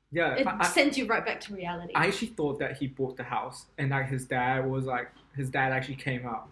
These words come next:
Speaker 2: Same.
Speaker 1: But then it cut to the scene where he was actually in, like, this, he's still in his house,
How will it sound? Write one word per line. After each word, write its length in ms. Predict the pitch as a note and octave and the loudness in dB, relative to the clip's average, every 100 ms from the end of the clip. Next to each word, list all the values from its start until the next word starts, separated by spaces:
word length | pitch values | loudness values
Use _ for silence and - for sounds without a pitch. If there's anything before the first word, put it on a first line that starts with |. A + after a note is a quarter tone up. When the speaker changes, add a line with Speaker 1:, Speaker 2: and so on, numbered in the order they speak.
| - | -20
Speaker 2:
Same. 500 | - A#3+ A#3 A3 G#3+ | -12 -8 -4 -4 -2
Speaker 1:
But 100 | D#3 | 2
then 200 | F#3+ F#3+ - _ _ _ _ _ _ _ | 2 2 -6 _ _ _ _ _ _ _
it 140 | D#3+ D#3 | -4 0
cut 260 | F#3+ C#3 | 2 2
to 100 | - | 2
the 80 | D#3 | 0
scene 260 | C#3 D3+ D3+ | 2 2 2
where 120 | C3 | 2
he 140 | C3 D3+ | 2 2
was 200 | C#3 C3 | 2 2
actually 500 | C3 C3 - C3+ C3+ | 2 2 2 0 0
in, 140 | B2+ | -2
like, 180 | B2+ B2+ | -2 -4
this, 380 | C3 B2+ - - | -4 -4 -8 -18
he's 240 | - D3+ C3+ | -6 -4 0
still 200 | D3+ C#3 | 2 2
in 160 | C3+ | 2
his 220 | C3 C3+ C3 | 2 0 0
house, 360 | A#2 C#3 - | -2 -2 -6